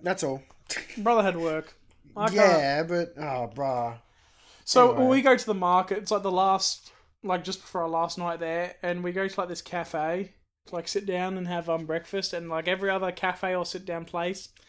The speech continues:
Speaker 2: the person would be like, "Oh, where's your accent from?"
Speaker 1: <clears throat>
Speaker 2: And then we'd tell them Australian, and they had this full freak out, and they started saying all this stuff in Australian accent to us.
Speaker 1: You get the free Am-, Australia in America riz.
Speaker 2: And I wanted to shoot myself.
Speaker 1: Yep.
Speaker 2: Um,
Speaker 1: I
Speaker 2: and
Speaker 1: think
Speaker 2: then
Speaker 1: that's a thing.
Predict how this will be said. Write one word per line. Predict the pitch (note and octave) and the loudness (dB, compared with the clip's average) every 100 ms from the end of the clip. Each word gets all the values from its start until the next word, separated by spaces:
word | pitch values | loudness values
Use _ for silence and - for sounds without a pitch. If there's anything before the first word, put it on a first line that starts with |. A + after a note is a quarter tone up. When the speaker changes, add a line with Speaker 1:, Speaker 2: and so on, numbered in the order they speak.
| - - _ | -20 -20 _
Speaker 2:
the | F3+ | -6
person | - G3 F#3+ F#3 | 0 0 0 -4
would | |
be | F#3+ | -4
like, | F#3 | -4
"Oh, | B3+ C#4+ | -2 0
where's | D4 E4 | 2 2
your | C4+ | 0
accent | C#4 D4 D#4 A#3+ | 0 0 -2 -2
from?" | - G3 E3+ D3+ - _ _ _ _ | -2 -2 -2 -6 -16 _ _ _ _
Speaker 1:
<clears throat> | A#2 G2+ | -12 -8
Speaker 2:
And | F#3+ F#3+ | -4 -4
then | F3 | -4
we'd | |
tell | E3+ F#3 | -4 -4
them | F3 | -4
Australian, | - F#3 F3+ | -4 -4 -4
and | F3 | -6
they | E3 | -6
had | E3 | -6
this | D#3 | -8
full | - D#3+ | -10 -12
freak | - D#3+ D#3+ | -8 -8 -6
out, | F3 E3+ | -6 -6
and | E3 | -6
they | D3+ | -12
started | - D#3 D#3 | -8 -6 -4
saying | E3 D#3+ | -6 -6
all | D#3+ | -10
this | D#3+ - - - | -10 -8 -8 -10
stuff | - - E3+ E3 - | -10 -6 -4 -4 -6
in | F3 D3+ | -12 -12
Australian | - D#3+ E3 D#3+ | -10 -8 -6 -4
accent | E3 F#3 E3+ | -6 -6 -10
to | E3+ F3 | -6 -4
us. | D#3+ | -2
Speaker 1:
You | |
get | D#3 D#3+ | 0 -2
the | D#3 | -4
free | - D#3 D3+ | -4 -2 -2
Am-, | C#3 C3+ | -4 -8
Australia | C3+ - C#3+ D3 D3 C#3+ C3+ | -10 -4 -2 -2 -2 -2 -4
in | C3+ | -8
America | B2+ B2+ C3 B2+ | -8 -6 -6 -6
riz. | A#2 A2+ A#2 A2 G2+ | -8 -8 -8 -8 -8
Speaker 2:
And | - | -4
I | F3+ F3+ | 0 0
wanted | F3+ F3 | 0 -4
to | E3 | -6
shoot | - G3 | -4 -4
myself. | F#3 F#3 G3 F#3+ B2+ | -4 -2 -2 -2 -10
Speaker 1:
Yep. | A#2+ C3 - - - - _ _ _ _ | -8 -8 -10 -16 -20 -20 _ _ _ _
Speaker 2:
Um, | E3+ F3 F#3 F#3 F3+ D3+ _ _ | 0 4 6 4 -2 -10 _ _
Speaker 1:
I | G#3+ | -2
Speaker 2:
and | A3 | 2
Speaker 1:
think | |
Speaker 2:
then | |
Speaker 1:
that's | B3+ B3+ F#3 | 2 2 -2
a | |
thing. | - F#3+ D#3 | -6 -8 -8